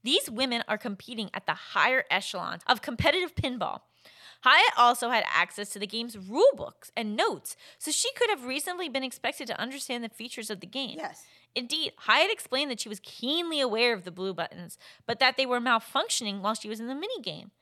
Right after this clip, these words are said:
Speaker 1: The sole purpose of the two additional buttons is to control the minigame, so it would be easy to imagine that a broken button might not be noticed until someone unlocks the minigame and attempts to
Speaker 2: Of
Speaker 1: play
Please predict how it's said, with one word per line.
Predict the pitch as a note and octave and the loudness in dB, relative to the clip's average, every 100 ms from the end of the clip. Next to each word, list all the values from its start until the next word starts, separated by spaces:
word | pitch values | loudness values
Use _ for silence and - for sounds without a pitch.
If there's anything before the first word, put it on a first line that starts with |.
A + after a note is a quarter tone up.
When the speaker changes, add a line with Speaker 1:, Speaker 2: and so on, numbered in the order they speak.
| _ _ _ | _ _ _
Speaker 1:
The | C4+ | -6
sole | - D#4 A4 - | 0 6 6 6
purpose | D#4+ D#4+ B3 | 2 -2 -6
of | G#3+ | -4
the | G#3+ | -4
two | - C4 | -4 -4
additional | A#3+ B3+ A3+ F#3+ | -2 -2 -4 0
buttons | A#3 F3 E3+ | 0 -2 -10
is | F#3 | -10
to | A3+ | -10
control | A3 F#3 - A#3+ B3+ C#4 | -10 -10 -4 2 4 4
the | G#3 | 0
minigame, | A3 G#3 - - _ - - | -4 -6 -10 -16 _ -20 -20
so | - C4+ | -2 2
it | |
would | B3+ | 2
be | A#3+ - - | 0 -8 0
easy | E4+ C5 E4 | 2 2 -2
to | - | -2
imagine | A#3 A3 A#3+ B3+ G3+ E3+ | 0 4 4 2 -2 -8
that | - A3 | 2 4
a | G#3 | 4
broken | - C4 - G4+ | 4 2 4 -2
button | A3+ A3+ G3+ F3+ - _ | 2 2 0 -10 -14 _
might | B3 C4+ | 0 4
not | C#4 C#4+ | 4 4
be | B3+ | 0
noticed | A3 A3 F4+ C#4 G3+ - | 0 2 2 0 -2 -6
until | G#3+ A#3+ | -6 -6
someone | A3 B3+ C4+ - | -4 -4 -2 -4
unlocks | G#3+ F#3+ G#3 C4+ | -6 2 2 2
the | - A3 | -4 -8
minigame | G#3+ C#4+ B3+ G3 F3+ - | -4 -4 -4 -4 -6 -6
and | G#3+ | -8
attempts | G3 A3+ G3+ | -6 -6 -6
to | - G3+ | -8 -12
Speaker 2:
Of | - | 0
Speaker 1:
play | C#4 | 4